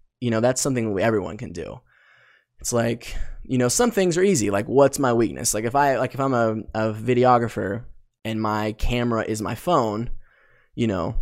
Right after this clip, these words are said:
you know, maybe I'm the greatest editor ever, but my phone's holding me back. Maybe it's time for me to upgrade to the D S L R, actually get a, a legit video camera. Or, like, my skills, for example. Like, if it's taking me three hours to edit a video that takes most people an hour and a half,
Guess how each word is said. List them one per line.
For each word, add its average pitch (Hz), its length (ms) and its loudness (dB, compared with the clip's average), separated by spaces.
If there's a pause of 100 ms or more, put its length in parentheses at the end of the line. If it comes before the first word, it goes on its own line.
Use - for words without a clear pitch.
you 117 120 -2
know, 113 60 0
maybe 139 220 4
I'm 135 100 2
the 117 60 0
greatest 120 460 0
editor 110 340 0
ever, 107 420 0 (140)
but 107 80 -4
my - 120 -4
phone's 120 400 -2
holding 104 240 -4
me 98 60 -6
back. 107 240 0
Maybe 123 220 0
it's 120 100 0
time 117 180 -2
for 113 80 -10
me 110 80 -4
to - 100 -6
upgrade 90 400 -6
to 87 120 -4
the 85 120 -6
D 101 200 -2
S - 160 -2
L 98 140 0
R, 90 220 2
actually 107 340 -4
get 101 160 -4
a, 71 240 -6
a 104 40 -4
legit 107 440 -2
video 117 240 4
camera. 69 440 -10 (680)
Or, 175 280 10
like, 123 180 6
my 123 140 2
skills, 185 460 4
for 98 120 -2
example. 80 540 -6 (180)
Like, 117 180 -4
if 123 60 4
it's 160 140 2
taking 147 240 2
me 120 80 0
three 131 260 2
hours 113 300 6
to - 120 -4
edit 107 200 0
a 101 40 0
video 107 340 4
that 98 180 -2
takes 110 200 0
most 113 220 0
people 110 160 -6
an 73 80 -8
hour 101 200 -2
and 90 80 -4
a 110 40 -4
half, 117 460 0